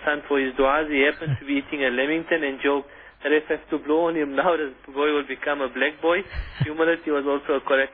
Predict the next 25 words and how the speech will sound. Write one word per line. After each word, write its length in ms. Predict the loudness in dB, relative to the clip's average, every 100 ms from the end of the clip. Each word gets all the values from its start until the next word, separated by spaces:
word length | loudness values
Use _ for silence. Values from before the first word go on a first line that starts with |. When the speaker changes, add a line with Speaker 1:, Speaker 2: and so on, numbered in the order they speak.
| -6
Speaker 1:
quality 400 | -2 -2 0 -2
which 120 | 0 2
our 160 | 0 -2
Nabi 240 | -2 -2 0
sallallahu 480 | 2 4 2 2 -2
alayhi 80 |
wa 100 | -4 -6
sallam 160 | -8 -6
possessed. 400 | -6 -2 0 -2 -10 -20 -18 -20 -6 0
So 100 | 4
ob-, 280 | 4 2 2
obviously, 480 | 2 4 2 0 2
Maulana, 560 | 2 4 4 4 2 -2 0
as 160 | 0 2
one 160 | 2 2
of 100 | -2
Maulana, 240 | 0 2 2
I 80 | 0
think 80 | 0
Hafiz 220 | -2 -6 -2
Ismail 220 | 0 2 2
had 60 | 2
mentioned, 360 | 0 0 -2 -4 -20 -6 2
Jawami'ul, 480 | 2 2 2 2 0
uh, 840 | -12 -6 -6 -6 -6 2 4